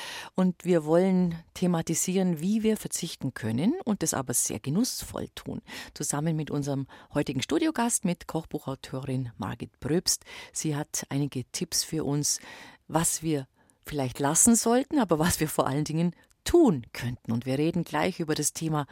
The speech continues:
gutes Frühstück, über das Thema Nüsse, über das Thema Samen. Auch Getränke werden uns in dem Zusammenhang noch interessieren und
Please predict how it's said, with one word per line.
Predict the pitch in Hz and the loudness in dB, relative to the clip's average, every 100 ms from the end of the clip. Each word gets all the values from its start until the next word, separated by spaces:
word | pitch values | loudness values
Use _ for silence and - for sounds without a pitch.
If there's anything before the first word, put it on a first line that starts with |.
| - - - - - | -14 -20 -20 -14 0
gutes | 240 247 220 | 2 2 0
Frühstück, | 220 269 - - 226 - | 0 0 0 -2 -4 -2
über | 151 | -2
das | 151 | -2
Thema | - 165 151 151 - | -2 -2 -2 -6 -2
Nüsse, | 156 214 - 202 190 180 | 4 4 4 4 2 -2
über | - 156 | -4 -4
das | 139 - | -2 -6
Thema | - 135 135 139 | -6 -8 -6 0
Samen. | - - 165 220 214 202 202 - - - - | 4 4 4 6 6 6 4 0 -14 -12 0
Auch | 156 160 - | 2 2 -2
Getränke | 160 - 160 196 247 240 226 196 | -6 -2 2 4 4 4 2 4
werden | 185 190 | 2 2
uns | 180 | 0
in | 180 | 0
dem | 160 165 | 0 0
Zusammenhang | 160 156 160 143 151 156 | -2 0 0 -2 -2 -2
noch | 156 151 - - | -2 -6 -14 -6
interessieren | 160 - 147 - 156 - | -6 -4 -4 -2 -2 2
und | 208 233 | 2 2